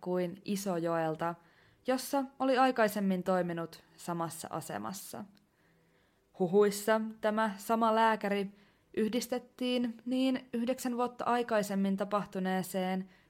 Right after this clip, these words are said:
Kyllikki Saaren murhaan kuin nyt myös Helena Jämiä-Luoman murhaan. On kai selvää, että tämä on juurikin enemmän sensaationhakuista spekulaatiota kuin millään tavalla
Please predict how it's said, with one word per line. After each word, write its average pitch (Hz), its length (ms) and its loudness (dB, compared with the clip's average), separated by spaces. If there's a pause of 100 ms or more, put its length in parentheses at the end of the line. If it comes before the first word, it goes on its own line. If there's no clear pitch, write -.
(120)
Kyllikki 247 400 0
Saaren 220 480 2
murhaan 170 680 -2 (580)
kuin 233 460 4
nyt 233 200 0
myös 214 500 0 (300)
Helena 185 480 0 (120)
Jämiä-Luoman 160 800 -2
murhaan. 170 680 -6 (960)
On 190 300 4 (100)
kai 208 200 4
selvää, 196 720 2 (400)
että 196 440 0 (100)
tämä 220 240 2
on 233 160 2
juurikin 202 560 2 (160)
enemmän 180 720 0
sensaationhakuista 196 1300 -2 (100)
spekulaatiota 165 1040 -2 (720)
kuin 233 480 4
millään 220 400 2
tavalla 175 480 2